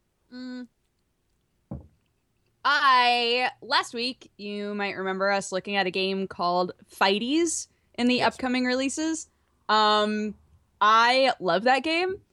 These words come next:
Speaker 1: I've been playing that game a lot. It is very hard. It needs some cleaning up. Um, but it's, it's really, really fun. It's got so many different characters you can play. Really, really fast paced.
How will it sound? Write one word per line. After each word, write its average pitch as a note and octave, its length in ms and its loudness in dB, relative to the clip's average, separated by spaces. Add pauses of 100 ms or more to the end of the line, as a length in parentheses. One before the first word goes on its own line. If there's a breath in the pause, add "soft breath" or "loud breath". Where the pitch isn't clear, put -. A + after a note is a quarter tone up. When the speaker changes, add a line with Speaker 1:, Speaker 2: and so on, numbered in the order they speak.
(260)
Speaker 1:
I've G#3+ 160 2
been C#4+ 140 0
playing C#4 240 0
that C4+ 120 2
game B3 220 2
a A3+ 80 -2
lot. F3+ 320 0
It G3+ 80 0
is G#3 180 -2
very C4 260 2
hard. F3+ 320 0
It A#3+ 140 -4
needs C#4+ 220 -6
some D4 180 -10
cleaning G3 380 -4
up. E3 260 0 (280)
Um, F3 640 2 (220)
but A3+ 140 4
it's, - 220 -2 (140)
it's - 200 -2
really, D4 360 2
really C4 280 4
fun. A3 300 0
It's E3+ 160 -6
got G3+ 180 -2
so A#3+ 380 0
many C4 160 -4
different A#3 300 -8
characters F#3+ 420 -2
you F3+ 80 -4
can F#3 140 -4
play. F3+ 420 2 (320 soft breath)
Really, C4 400 2
really A#3 280 4
fast F#3 420 0
paced. E3+ 500 -4